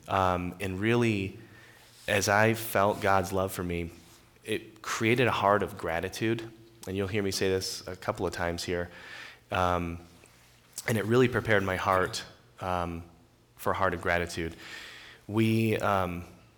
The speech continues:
uh, and, and, and it prepared us for what was gonna come in this past January. <clears throat> I'm looking at Marty Anderson over here because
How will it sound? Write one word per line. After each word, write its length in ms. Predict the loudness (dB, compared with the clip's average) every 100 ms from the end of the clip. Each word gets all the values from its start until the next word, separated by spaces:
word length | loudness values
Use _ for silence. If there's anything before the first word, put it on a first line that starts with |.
| _ _ _ _ -18 -18 -16 -8
uh, 340 | -2 0 -2 -4 -12 -20 _ _ _ _
and, 140 | -8 -4
and, 300 | -4 -4 -4
and 100 | -6
it 120 | -4
prepared 420 | -6 0 6 8
us 140 | 6 2
for 160 | -2
what 160 | 0 -2
was 140 | -2
gonna 220 | -4 -4 -4
come 380 | -2 0 0
in 380 | -4 -6 -6 -6
this 140 | -8 -6
past 420 | -4 -4 -6 -4
January. 640 | -2 0 -2 -4 -4 -6 -10
<clears throat> 100 | 2
I'm 340 | 6 6 6 2
looking 180 | 2 2
at 140 | 2
Marty 360 | 2 2 2 2
Anderson 300 | 0 0 0
over 160 | -2
here 220 | -2 -4
because 440 | -6 -4 -2 -2